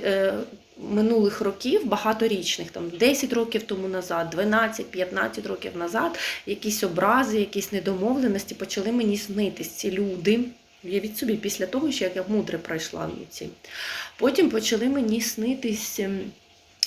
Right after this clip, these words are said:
різні символічні сни, а, які, символіка яких дуже специфічна, і вона може програтися по-різному. Бо я чутлива людина до снів. Мені, е,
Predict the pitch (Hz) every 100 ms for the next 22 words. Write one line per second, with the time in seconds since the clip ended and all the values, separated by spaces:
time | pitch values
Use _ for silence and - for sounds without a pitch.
0 | - 220 247 233 202 - 254 233 185 175
1 | - - 202 208 - 214 220 - _ _
2 | - - - - - - 208 202 196 202
3 | 208 214 214 233 214 208 214 202 208 196
4 | 190 214 202 202 202 - 196 - 196 233
5 | 226 202 190 202 208 196 202 202 202 180
6 | 180 180 208 - 180 - 202 196 170 170
7 | 175 175 202 214 - - - - 185 208
8 | 233 226 185 202 196 190 175 165 240 254
9 | 190 - 170 220 214 190 170 - 165 202
10 | 202 - 180 180 175 175 175